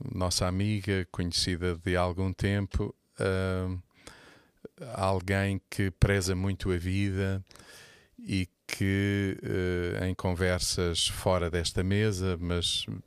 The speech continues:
também com mesa, eh, confidencia e, e transpira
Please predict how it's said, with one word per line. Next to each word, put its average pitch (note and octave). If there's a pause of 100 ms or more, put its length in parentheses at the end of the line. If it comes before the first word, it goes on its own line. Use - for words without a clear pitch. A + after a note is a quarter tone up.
(120)
também F2
com F#2+
mesa, G2+ (680)
eh, F2 (920)
confidencia F#2
e, F2 (100)
e F2 (500)
transpira F#2+